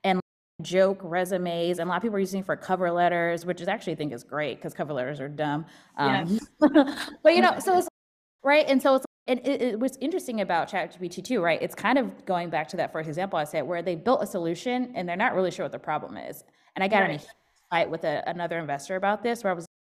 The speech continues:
Speaker 1: all the problems it's been talking about so far that it's saying solve, are solved are not primary problems, right? It's at the end of the day, right? You could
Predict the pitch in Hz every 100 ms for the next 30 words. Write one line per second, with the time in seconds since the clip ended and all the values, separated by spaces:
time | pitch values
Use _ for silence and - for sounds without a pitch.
0 | _ _ _ _ _ _ 208 226 262 240
1 | 180 190 190 180 185 165 - 139 175 165
2 | - 170 160 151 151 147 147 147 160 147
3 | 151 - 135 160 220 - _ - 165 160
4 | 147 180 208 190 185 185 - _ _ -
5 | 175 160 151 147 156 156 127 - 151 160
6 | 170 - - _ _ _ _ _ 208 202
7 | 202 208 214 196 175 170 196 190 175 165
8 | 127 190 196 - 190 202 226